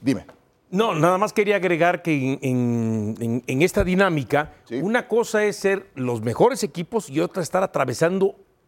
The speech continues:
Speaker 2: los mejores momentos. Porque hoy los equipos que están en primer lugar están atravesando un gran momento,
Speaker 1: Ujú.
Speaker 2: pero sabemos que no son los mejores equipos.
Speaker 1: Bueno, pues, eh, eh,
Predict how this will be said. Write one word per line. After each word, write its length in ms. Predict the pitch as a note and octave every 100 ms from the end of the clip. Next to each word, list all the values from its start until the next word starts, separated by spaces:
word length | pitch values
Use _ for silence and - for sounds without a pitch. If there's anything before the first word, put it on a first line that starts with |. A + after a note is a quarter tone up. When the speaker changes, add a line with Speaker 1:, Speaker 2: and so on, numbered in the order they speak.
| _ _ _ _
Speaker 2:
los 240 | C#3 D#3 C#3+
mejores 400 | D3+ A3 D4 F#3
momentos. 600 | C3+ A2+ G2 - - _ _ _ _ _ _ _
Porque 340 | - E3 C3+ D#3+
hoy 160 | A#3+
los 160 | D4+ D#4
equipos 640 | B3 B3 - D3 A#2+ - _ _ _ _ _ _
que 80 | E3
están 320 | C3+ A3+ C4
en 140 | C4+
primer 280 | E3+ E3+ G#3
lugar 280 | G3+ E3 F#3+
están 200 | G3 G#3+
atravesando 600 | A3 F3+ D3+ G#3 G#3+ G#3 - -
un 200 | F3+ F#3
gran 320 | G#3+ C#4+ D#4
momento, 540 | G#3+ F#3 E3+ G3+ B3 - C#3
Speaker 1:
Ujú. 200 | C3 F#3+
Speaker 2:
pero 200 | - C#3+
sabemos 480 | C3+ C3+ F#3 D#4+ C#4
que 120 | -
no 160 | C#3+ A#3+
son 220 | B3 B3
los 140 | B3 D3
mejores 360 | B2+ G#3+ F3+
equipos. 600 | C#3 D#4 E4+ C#3+ - - _ _ _ _ _ _ _
Speaker 1:
Bueno, 300 | C#3 G3+ G#3 F3+
pues, 320 | D#3 C3 - -
eh, 200 | B2 G#2+ - - -
eh, 140 | -